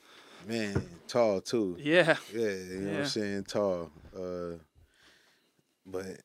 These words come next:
Speaker 1: uh, yeah, Cle-, Clever World Goods and Supply.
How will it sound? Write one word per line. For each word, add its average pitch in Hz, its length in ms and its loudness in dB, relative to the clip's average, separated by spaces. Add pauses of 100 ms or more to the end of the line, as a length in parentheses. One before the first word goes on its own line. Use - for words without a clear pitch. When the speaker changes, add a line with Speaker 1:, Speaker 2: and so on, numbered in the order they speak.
Speaker 1:
uh, 95 480 -10 (1700)
yeah, 131 200 2
Cle-, 131 280 4
Clever 147 240 2
World 143 260 6
Goods 131 220 4
and 131 80 -4
Supply. 120 600 2